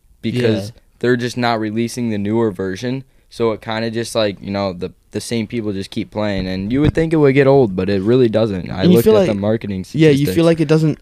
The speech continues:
Speaker 2: attract, like, new customers,
Speaker 1: Yeah.
Speaker 2: right? You don't think it would 'cause
Speaker 1: Mm-hmm.
Speaker 2: it's so old. But it's one of
Speaker 1: But
Speaker 2: those, like, great games. It's
Speaker 1: Oh,
Speaker 2: one of those
Speaker 1: yeah.
Speaker 2: legendary games.
Speaker 1: That
Speaker 2: Everybody knows it. You could
Speaker 1: yeah.
Speaker 2: say G T A five. Everybody knows that name.
Speaker 1: Of course, man, you know?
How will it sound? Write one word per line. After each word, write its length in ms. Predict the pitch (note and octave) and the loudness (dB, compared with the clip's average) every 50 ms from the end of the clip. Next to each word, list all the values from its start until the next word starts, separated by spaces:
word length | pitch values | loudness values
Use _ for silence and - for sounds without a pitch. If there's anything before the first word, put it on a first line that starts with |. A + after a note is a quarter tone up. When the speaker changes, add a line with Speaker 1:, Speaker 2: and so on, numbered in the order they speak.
| _ - | _ -4
Speaker 2:
attract, 460 | B2+ - - C#3+ C3 C3 C#3 B2+ - | -4 0 2 2 4 4 2 0 0
like, 180 | B2+ A#2+ A2+ A2+ | -2 -2 -2 0
new 280 | B2 C3 C3+ C3 B2+ A#2+ | 2 4 4 4 4 2
customers, 640 | - B2+ A#2 B2 - - - B2 G#2+ F#2 D#2 D#2+ G2+ | 2 0 0 0 0 -2 -4 -4 -2 -4 -4 -2 0
Speaker 1:
Yeah. 140 | A2+ A2+ G2+ | 2 2 2
Speaker 2:
right? 100 | G#2 A2+ | 2 0
You 140 | A2 C#3 C#3+ | -2 0 2
don't 180 | D3+ D3+ C#3 - | 2 2 2 2
think 160 | D3+ C#3+ C3+ | 0 2 2
it 140 | D3 G#2 - | 2 0 2
would 320 | A2+ C#3 F#3+ D3 G#2 F#2+ | 4 4 4 4 2 0
'cause 80 | - - _ _ _ - - A#2+ - A2 | -4 -10 _ _ _ -4 -2 0 2 2
Speaker 1:
Mm-hmm. 100 | G#2+ G2+ | 2 0
Speaker 2:
it's 100 | G2 G2+ | 0 2
so 100 | D3+ C#3 | 4 4
old. 460 | C3 G#2+ C3+ F#3 D3+ G2+ F2 F2+ - _ - _ _ _ _ _ _ - | 6 6 6 4 4 2 0 -2 -6 _ -20 _ _ _ _ _ _ 2
But 140 | C#3+ C#3 | 4 4
it's 100 | D3 C#3 | 4 2
one 120 | - - D#3+ | 2 2 2
of 60 | F3 | 4
Speaker 1:
But 60 | E3+ E3+ | 4 4
Speaker 2:
those, 140 | D#3 C#3+ | 4 4
like, 180 | C#3+ C3 A2+ A2 | 2 0 0 0
great 380 | A2+ B2 C3 C3 C3+ C3 E2 D2 | -2 0 2 4 4 2 2 0
games. 400 | A#2+ B2 A2+ G#2 F2+ F2+ G#2 - | -2 -2 -2 -2 -4 -6 -4 0
It's 80 | - | 2
Speaker 1:
Oh, 80 | A3 G3 | 2 4
Speaker 2:
one 80 | F#2 | 4
of 60 | - C#3+ | 4 4
those 140 | C3+ - | 2 2
Speaker 1:
yeah. 60 | A#2 B2+ | 2 2
Speaker 2:
legendary 540 | B2+ C3 C3+ C3+ C#3+ C#3+ C#3+ C3+ B2+ A#2+ | 2 2 4 2 2 4 4 4 2 2
games. 320 | A2 B2 A2 F#2+ F#2 F#2 - - | 0 -2 -4 -4 -6 -8 -8 -4
Speaker 1:
That 100 | - C3 | 0 2
Speaker 2:
Everybody 360 | G#2+ G2+ - C3+ D3 C#3+ C#3 B2+ | 2 2 2 2 2 2 2 2
knows 300 | A#2+ A2+ A2+ G#2+ G#2 G#2+ | 0 -2 -2 -4 -4 -6
it. 40 | G#2 A#2 | -6 -4
You 100 | - - | -2 -2
could 100 | E3 D#3+ | -2 0
Speaker 1:
yeah. 40 | |
Speaker 2:
say 120 | - E3 D3+ | 0 0 0
G 180 | C#3+ C3 D3+ D3+ | 0 0 -2 -2
T 140 | - D3 C#3+ | 0 0 0
A 60 | C3+ B2+ | 0 0
five. 360 | - A#2+ G#2+ E2+ E2+ F2+ G2 _ _ _ _ - | -2 -2 -2 -4 -6 -8 -12 _ _ _ _ 0
Everybody 460 | B2 C3 C3 C#3+ C3+ C#3 C3+ B2+ B2 | 2 4 4 4 4 4 2 0 0
knows 240 | A#2+ A2+ G#2+ G#2+ A2+ | -2 -4 -4 -6 -6
that 160 | A2 G2+ G2 | -6 -6 -6
name. 180 | G2 F2+ - - - | -8 -10 -10 -8 -6
Speaker 1:
Of 180 | - G2+ - | -6 -6 -8
course, 340 | - - C#3 C3+ G2+ E2+ - - | -6 -2 0 0 0 0 -4 -6
man, 260 | F2 F2 E2+ F2 F2 | -8 -6 -6 -6 -4
you 80 | F2+ F#2+ | -2 -2
know? 220 | G#2 A#2 B2 | 0 0 -2